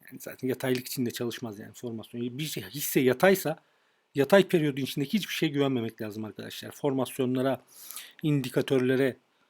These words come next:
hiçbir şeye güvenmemek lazım. Çünkü yatayda hiçbir şey çalışmaz. Hacim azaldı mı her şey, e, out. Yani, e, her şey problemli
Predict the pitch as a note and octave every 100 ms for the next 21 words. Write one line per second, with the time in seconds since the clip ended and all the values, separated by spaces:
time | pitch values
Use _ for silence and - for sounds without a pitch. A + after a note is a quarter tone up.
0 | _ - A#3 C#3+ - D3+ C#3 C3+ A#2+ A2
1 | - A2 B2+ F#3 - D#3 D#3 D#3+ D#3+ C#3
2 | B2 - - C#3+ - B2 - G#2+ - _
3 | - - D3+ D3 F#3 D#3+ D#3+ D#3+ D#3 G#3
4 | F#3+ D#3+ D#3+ _ - B2 B2 - - C3
5 | - - _ _ _ _ _ A2 A2 -
6 | _ _ _ - _ _ _ _ - A#2+
7 | - - - - - F#3 - D#3+ - C#3
8 | C3 B2+